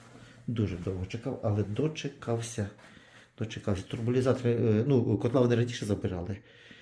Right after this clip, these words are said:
Бачок вже на місці, вже дуже багато що нам вже підготовленого. Якби ми ве-, зараз привезли з собою котел, бочку, поки занести, поки замотати, практично наша дорога <laughs> майже той самий час повернувся к нам.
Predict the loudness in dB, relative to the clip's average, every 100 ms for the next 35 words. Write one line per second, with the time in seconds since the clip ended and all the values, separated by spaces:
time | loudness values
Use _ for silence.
0 | -18 0 2 4 4 6 4 4 2 0
1 | -2 -2 2 2 2 2 4 4 2 2
2 | 0 0 0 -2 -2 -6 -20 -20 -4 2
3 | 2 4 4 4 2 0 -4 -12 _ _
4 | -20 -20 -20 -20 _ _ _ _ -2 6
5 | 8 10 10 8 8 8 8 8 8 8
6 | 8 6 6 6 4 6 6 4 0 0
7 | -6 -2 0 0 0 -2 -2 2 2 2
8 | 0 -2 -2 -2 -4 -6 -2 -2 -4 -6
9 | 0 2 2 2 4 4 2 -2 -8 -4
10 | -4 -4 -8 0 4 4 2 0 2 2
11 | 0 0 -2 -2 0 -2 -2 -6 -4 -4